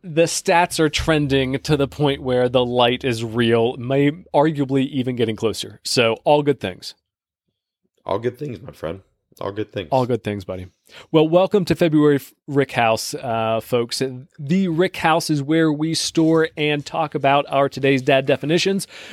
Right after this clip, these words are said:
Speaker 1: We store these long, long, long laundry lists of stats on our website, on our Rick House. Please check it out. We have reached seventy-eight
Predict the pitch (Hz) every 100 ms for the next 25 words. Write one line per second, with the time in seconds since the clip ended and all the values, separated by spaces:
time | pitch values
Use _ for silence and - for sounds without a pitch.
0 | - 151 165 - - 170 170 156 170 147
1 | 151 160 170 170 160 160 156 147 147 156
2 | 147 151 151 156 143 143 139 135 - -
3 | 165 170 143 131 - 147 123 127 - -
4 | - 156 147 143 135 135 139 - 139 127
5 | - _ _ _ 151 135 131 - 127 123
6 | 139 - 131 120 - - 147 - - 135
7 | 135 135 139 160 165 156 160 139 156 180
8 | - - - - 165 165 147 117 - -
9 | 156 139